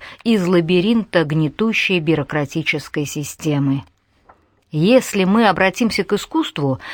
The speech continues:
то обнаружим, что икигай, по иронии судьбы, можно найти даже в успешном запуске атомной бомбы,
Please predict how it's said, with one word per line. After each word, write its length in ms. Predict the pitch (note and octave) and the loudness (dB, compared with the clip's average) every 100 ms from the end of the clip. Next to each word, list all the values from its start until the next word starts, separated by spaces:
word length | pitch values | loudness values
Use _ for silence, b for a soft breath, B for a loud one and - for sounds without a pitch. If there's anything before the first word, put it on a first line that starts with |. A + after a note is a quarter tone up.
| B B | B B
то 180 | C4+ B3 | 6 8
обнаружим, 680 | F3+ F#3 F#3+ B3 D4 F#3+ D#3 | 6 4 4 2 0 0 0
что 260 | - F3+ F3+ | 0 -2 -2
икигай, 600 | F#3+ - F#3 C4+ A#3 - B B | -6 -2 2 4 2 -2 B B
по 160 | F#3 F3 | 4 6
иронии 400 | D#3+ C#3 C3+ C3 | 4 4 2 0
судьбы, 560 | - E3+ D3+ D3 B2 - b b b b | -2 -2 0 0 -2 -8 b b b b
можно 540 | E3+ F#3+ A#3 F#3+ E3+ E3 | 2 6 6 4 4 2
найти 420 | E3+ F#3 - C#4 | 2 0 -2 0
даже 400 | G3+ C4 G#3 F3 | 4 4 4 2
в 100 | D#3+ | 0
успешном 680 | E3+ - C4 D4 - F#3 D3+ | -4 -2 0 0 0 0 2
запуске 680 | E3 A3 A3 - - D#3 - _ _ - | 0 0 -4 -4 -2 -2 -4 _ _ -2
атомной 500 | D#3+ D#3+ F3 F3 F3 | -2 0 2 2 2
бомбы, 520 | G3+ B3 E3+ C3+ | 2 2 0 -2